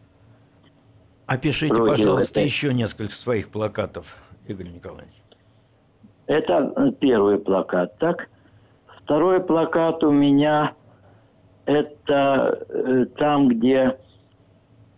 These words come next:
Speaker 2: три евангелиста, орел,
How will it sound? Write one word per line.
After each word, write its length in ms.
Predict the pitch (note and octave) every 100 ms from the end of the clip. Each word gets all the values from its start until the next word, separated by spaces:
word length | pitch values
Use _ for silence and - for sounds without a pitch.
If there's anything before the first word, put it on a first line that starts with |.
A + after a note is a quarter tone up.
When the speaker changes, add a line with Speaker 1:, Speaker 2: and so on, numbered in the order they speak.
| _ -
Speaker 2:
три 380 | D3 C#3+ C#3+ C#3
евангелиста, 1160 | C3 C3 B2+ B2 C#3+ D3 F3 E3+ - A2 G2+ - - _ _ _ _ _ _ _ _ _ _ _ _ _ _
орел, 640 | A#2+ A#2+ A#2 A2+ G2+ E2